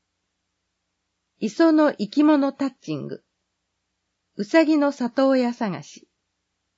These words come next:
生き物観察コーナー。市内の川の生き物、微生物など。ホタルの幼虫観察。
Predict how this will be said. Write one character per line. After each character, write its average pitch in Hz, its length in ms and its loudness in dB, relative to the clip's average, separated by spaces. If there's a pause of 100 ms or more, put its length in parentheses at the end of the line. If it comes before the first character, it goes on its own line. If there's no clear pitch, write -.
(760)
生 202 100 -4
き 277 160 0
物 233 280 0
観 277 240 -4
察 294 280 -6
コ 262 240 0
ー - 40 -2
ナ 131 340 -10
ー。 - 60 -20 (1700)
市 311 220 -2
内 269 260 2
の 165 120 -4
川 240 320 0
の 254 160 0
生 240 120 -4
き 247 100 -4
物、 151 440 -6
微 196 120 -4
生 269 280 0
物 147 280 -10
な 156 160 -8
ど。 - 200 -16 (1600)
ホ 302 180 -4
タ 294 160 -2
ル 208 140 -2
の 156 180 -2
幼 247 220 2
虫 247 300 -4
観 220 260 -2
察。 - 220 -12